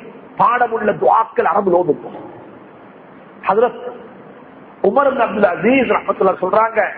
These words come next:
நீண்ட நேரம் நிற்பதை விடவும் சுஜூதுல பேசி நீண்ட நேரம் நின்று துவா கேட்கிறது எனக்காக விருப்பம் என்றாங்க. சுஜூதுல துவா கேட்கணும்.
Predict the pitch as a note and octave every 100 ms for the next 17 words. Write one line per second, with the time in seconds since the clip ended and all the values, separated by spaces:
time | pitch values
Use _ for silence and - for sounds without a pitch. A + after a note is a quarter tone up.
0 | - - - - - - - C#3+ G3 A#3
1 | B3+ B3+ A#3+ G3 G3 A3 A3 G3+ F3+ F#3
2 | - G#3+ G3 F#3 F3+ F#3+ F#3 F3+ D3+ -
3 | - - - - - - F#3+ F#3 C#4+ D4
4 | C4+ B3+ A#3 A#3+ A3+ G#3 G#3+ A#3+ A#3+ A3
5 | G#3 A3 A3 F#3+ G#3+ G#3+ G#3+ F3+ F3+ G#3
6 | G#3 G3 G3 - G3 G3 F3+ - F3+ F#3
7 | F#3 F3+ E3+ D#3 D#3+ C#3 A2+ G2+ F2+ F#2
8 | - - - - - - - - - -
9 | - - - - - - - - - -
10 | - - - - F#3 G3+ G3 E3 D3 D#3
11 | - -